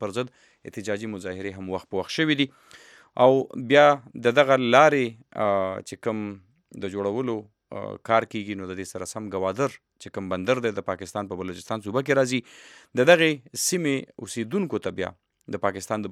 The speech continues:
بشري حقوقو تنظیم وایي چې د ژوند اسانتیاوې نه دي برابر او ورته د صفا اوبو بندوبست هم د حکومت لخوا نه دی شوی. په دغې باندې د ډیو راډیو خبریال عبد-، عبدالحمید سمسور نور تفصیل په خپل راپور کې وړاندې کوي.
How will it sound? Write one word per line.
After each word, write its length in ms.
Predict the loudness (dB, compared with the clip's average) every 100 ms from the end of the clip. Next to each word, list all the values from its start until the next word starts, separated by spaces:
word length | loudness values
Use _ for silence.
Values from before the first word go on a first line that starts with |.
| -6
بشري 240 | -6 -6
حقوقو 280 | -6 -8 -8
تنظیم 280 | -8 -6 -2
وایي 160 | 0 0
چې 400 | -2 -4 -6 _ _ _ -10 -4
د 80 | -2
ژوند 240 | -2 -2 -4
اسانتیاوې 560 | -4 -4 -2 0 0 0 -2
نه 40 | 0
دي 60 | 2
برابر 380 | 4 4 2 0
او 20 | -2 -2
ورته 220 | -6 -10
د 60 | -10
صفا 240 | -8 -4 -4
اوبو 200 | -4 -8
بندوبست 400 | -8 -8 -10 -8
هم 60 | -8 -8
د 100 | -8
حکومت 320 | -8 -10 -10
لخوا 240 | -8 -4 -4 -2
نه 80 | -6 -6
دی 60 | -8
شوی. 240 | -8 -10 -12 _ -20 -20 -20 _
په 100 | 2
دغې 180 | 2 4
باندې 180 | 2 2 -2
د 100 | -2
ډیو 140 | -2
راډیو 200 | -4 -6
خبریال 440 | -8 -6 -4 -4 -8 -14 -14
عبد-، 260 | -14 -16 -16 -8
عبدالحمید 400 | -6 -4 -6 -8
سمسور 280 | -10 -8 -8
نور 100 | -10
تفصیل 240 | -12 -12 -10
په 80 | -4
خپل 160 | -4
راپور 200 | -4 -8
کې 80 | -12
وړاندې 220 | -12 -12
کوي. 140 | -12